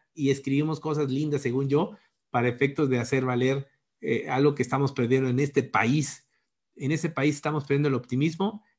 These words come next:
y estamos dejando de creer. Les decía de broma a mis alumnos, muchos ya ni creen en la Virgen María cuando era el sostén de muchas familias, hoy ya ni en eso creen. Entonces, pues bueno, eh, independientemente de la religión, ¿eh? Solo lo puse como ejemplo, ya no cree uno ni en el sacerdote de enfrente, ¿no? Que decía,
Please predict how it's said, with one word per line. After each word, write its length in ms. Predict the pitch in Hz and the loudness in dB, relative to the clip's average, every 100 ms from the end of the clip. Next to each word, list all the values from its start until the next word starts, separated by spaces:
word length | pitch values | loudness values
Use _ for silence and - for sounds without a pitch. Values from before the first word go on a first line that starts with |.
| - | -6
y 60 | 127 | -6
estamos 320 | - 151 143 | -2 -2 0
dejando 340 | 135 147 143 | 0 0 0
de 140 | 123 120 | 0 0
creer. 420 | 123 131 127 - _ _ _ _ _ | 0 0 0 -10 _ _ _ _ _
Les 200 | - 120 | -2 0
decía 340 | 120 120 147 135 | 2 2 2 4
de 100 | 123 | 2
broma 240 | 131 139 | 2 2
a 20 | 127 | 0
mis 140 | 117 | 0
alumnos, 360 | 123 143 139 120 - | 4 4 2 -4 -4
muchos 280 | 170 160 143 | 0 0 2
ya 120 | 156 | 2
ni 120 | 143 | 2
creen 220 | 143 156 | 2 2
en 60 | 143 | 2
la 60 | 135 | 2
Virgen 260 | 143 151 | 0 0
María 260 | 143 165 165 | 2 2 2
cuando 180 | 131 147 | 0 2
era 80 | |
el 80 | 143 | 0
sostén 560 | 139 131 151 151 - 135 | 0 0 0 -2 -6 -4
de 120 | 127 | -2
muchas 280 | 139 147 143 | -2 -4 -2
familias, 400 | 156 160 160 - | 0 2 2 0
hoy 140 | 160 | 2
ya 120 | 160 | 2
ni 120 | 165 151 | 2 0
en 80 | |
eso 220 | 165 165 180 | 0 -2 4
creen. 420 | 214 190 190 - _ | 6 6 0 -10 _
Entonces, 380 | - 170 165 147 - - - _ _ | -2 2 2 2 -4 -18 -20 _ _
pues 160 | - 131 | -10 -2
bueno, 320 | 143 143 127 135 | 2 2 0 -2
eh, 220 | 127 143 | -4 -2
independientemente 640 | 131 131 131 147 156 156 147 | -2 -2 0 0 2 2 2
de 120 | 123 | 2
la 100 | 113 | 0
religión, 440 | 107 104 101 101 127 | -2 -6 -6 -8 -8
¿eh? 60 | |
Solo 220 | - 131 | -6 -2
lo 120 | 123 113 | -2 -4
puse 220 | 123 135 | -6 -6
como 160 | 127 | -6
ejemplo, 420 | 131 151 143 156 - _ _ _ - | 0 2 2 0 -4 _ _ _ -6
ya 240 | 135 160 | 2 4
no 160 | 170 - | 4 4
cree 140 | 170 | 4
uno 200 | 175 180 | 4 4
ni 100 | 147 | 4
en 100 | 135 | 2
el 100 | 127 | 2
sacerdote 640 | 131 123 131 143 196 208 143 | 0 0 2 4 4 2 0
de 300 | 135 131 131 | 2 2 0
enfrente, 480 | 127 180 208 151 | -2 0 2 0
¿no? 260 | 143 180 165 | 0 0 0
Que 80 | 170 | 0
decía, 320 | 160 165 | 2 0